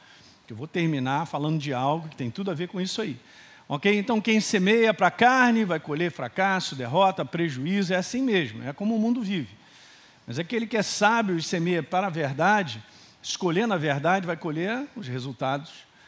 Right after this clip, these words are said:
da verdade. Então, não vamos nos cansar de fazer o que tem que ser feito, sempre, de maneira contínua, porque no devido tempo vamos começar a ver os resultados.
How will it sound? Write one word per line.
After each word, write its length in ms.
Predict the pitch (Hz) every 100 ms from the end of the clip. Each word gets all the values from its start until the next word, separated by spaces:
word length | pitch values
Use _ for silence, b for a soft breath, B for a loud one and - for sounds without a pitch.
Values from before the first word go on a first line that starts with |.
| B B B B -
da 220 | 113 175
verdade. 520 | 208 196 151 131 - - -
Então, 480 | 185 262 302 330 - 208
não 300 | 202 294 320
vamos 320 | 262 233 202
nos 160 | 196 -
cansar 480 | 190 180 - 247 247
de 80 |
fazer 260 | - 196 165
o 80 | 175
que 80 | -
tem 180 | 170
que 60 | 160
ser 160 | - 196
feito, 380 | 240 277 285
sempre, 420 | - - 226 262 208
de 80 |
maneira 340 | 170 160 160 160
contínua, 540 | 196 202 - 220 254 - B B B _
porque 240 | 285 214
no 100 | 185
devido 360 | 175 175 208 196
tempo 320 | - 175 202
vamos 220 | 185 175 165
começar 400 | 151 131 - 156
a 40 |
ver 120 | 165
os 100 | 180
resultados. 680 | 156 165 233 156 147 -